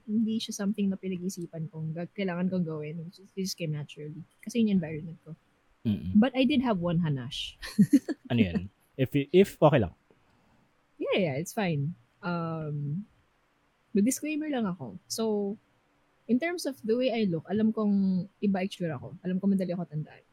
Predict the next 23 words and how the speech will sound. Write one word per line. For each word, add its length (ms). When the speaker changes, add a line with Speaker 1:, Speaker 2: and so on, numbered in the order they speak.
Speaker 1:
Okay? 220
Pero 260
I 140
don't 240
think 320
I'm 240
beautiful, 640
beautiful. 480
Right? 280
Nabubwisit 520
lang 160
ako 200
dito 380
kasi 320
growing 440
up, 180
masyadong 580
in-emphasize 720
ng 160
certain 420
relatives 560
ko 140
yun 320